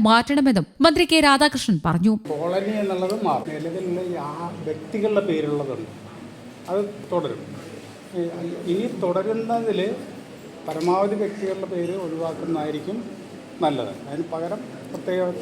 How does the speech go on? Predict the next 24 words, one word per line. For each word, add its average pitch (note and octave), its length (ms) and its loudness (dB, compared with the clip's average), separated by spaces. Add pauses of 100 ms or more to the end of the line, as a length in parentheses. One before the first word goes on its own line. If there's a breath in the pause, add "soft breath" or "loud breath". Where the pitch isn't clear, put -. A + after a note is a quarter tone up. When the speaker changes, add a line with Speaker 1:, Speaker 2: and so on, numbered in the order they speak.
(100)
Speaker 2:
ചില E3+ 200 -2
പേരുകൾ E3 380 2
കണ്ടെത്താൻ D3+ 400 -2
വേണ്ടി D3+ 240 -2 (840)
ആ F3 40 8 (140)
പ്രദേശത്തെ F3 560 2
ആളുകൾ E3 320 2
തന്നെ D3 200 0 (300)
ശ്രമിക്കണം. - 400 -6 (300)
ഡിപ്പാർട്ട്മെന്റ് D#3 520 -2
ഇടപെട്ടുകൊണ്ട് D3+ 680 -2 (220)
ഓരോ D#3 140 -2 (100)
പ്രദേശത്തെയും D3+ 580 -2
ഇപ്പോൾ D#3 240 -4
ഉള്ള D3+ 140 0 (100)
കോളനികളിലെ D3 640 -2 (720)
ആ - 20 -2 (160)
നാമം D#3 360 0
മാറ്റി C#3+ 300 0 (100)
പകരം D3+ 360 0 (480)
ഒരു E3 100 0 (120)
അനുയോജ്യമായിട്ടുള്ള D#3 840 2
പേര് C3+ 260 0 (680)
ആ F#3 40 0